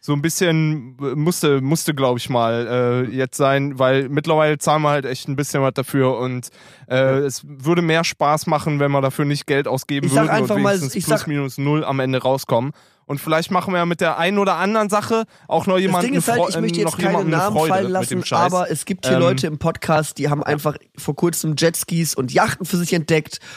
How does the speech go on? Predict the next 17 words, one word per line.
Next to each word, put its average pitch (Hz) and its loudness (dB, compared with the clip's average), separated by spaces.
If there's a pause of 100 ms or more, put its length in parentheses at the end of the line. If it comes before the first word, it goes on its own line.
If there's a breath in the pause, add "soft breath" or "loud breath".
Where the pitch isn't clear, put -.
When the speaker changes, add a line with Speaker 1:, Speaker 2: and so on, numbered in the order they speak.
(220 loud breath)
Speaker 2:
Das 160 0
ist - 2
halt 240 4
einfach 220 2
ein 190 0
teures 180 2
Hobby 175 0 (500 loud breath)
und 180 2
deswegen 185 2 (220)
war 175 2
einfach 180 2
der 175 0
Griff 190 0
zum 180 -2
Patreon 175 2
relativ 160 0
naheliegend. 147 0